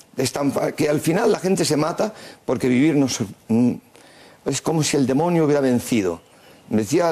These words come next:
el padre Amor, este de los exorcistas, este que ha escrito sobre el demonio, que cuando hubo una época, hubo un, se descubrió una secta satánica, habían matado siete jóvenes, tal, y le preguntaron en televisión y dijo, "Bueno, esto es una cosa así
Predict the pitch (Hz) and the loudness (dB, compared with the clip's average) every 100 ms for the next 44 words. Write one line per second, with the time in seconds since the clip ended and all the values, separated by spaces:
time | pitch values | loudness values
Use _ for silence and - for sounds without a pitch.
0 | 139 107 127 143 127 139 120 120 - 113 | 0 -2 -2 0 2 2 2 0 0 0
1 | 113 113 101 - 107 - 104 135 123 - | 2 0 -2 -2 -4 -2 -4 -2 -2 -2
2 | 110 - 101 - - - 117 123 113 104 | -4 -2 -6 -8 -10 -6 -4 -2 -2 0
3 | 107 98 101 117 135 139 - - - - | 0 0 0 0 0 -2 -12 -20 -20 -10
4 | - 107 147 170 165 156 135 131 127 113 | -6 -2 0 2 2 2 0 -2 -2 -4
5 | 117 110 127 - _ - - _ - - | -2 -4 -8 -18 _ -20 -20 _ -20 -20
6 | - - - - 127 127 123 120 117 113 | -20 -20 -16 -4 -2 0 2 2 2 2
7 | 117 117 117 123 131 113 - 117 113 - | 0 -2 0 0 0 0 -4 -6 -4 -6
8 | - 131 131 117 110 117 107 - 110 110 | -4 -2 0 0 0 -2 -2 -2 -4 -4
9 | 101 101 - - 123 107 117 113 - - | -4 -6 -4 -2 -2 -2 -4 -6 -16 -20
10 | - - - - - 113 117 120 123 151 | -20 -20 -20 -8 -2 0 0 0 0 0
11 | 131 120 113 143 127 123 117 113 - - | 0 0 0 0 0 0 0 -4 -4 -14
12 | - _ _ - 156 120 127 156 139 117 | -20 _ _ -4 -2 -2 -2 -2 -2 -2
13 | 120 120 110 - - - - - 120 107 | -2 -2 -6 -10 -20 -14 -10 -2 0 2
14 | 98 95 92 | 0 0 -4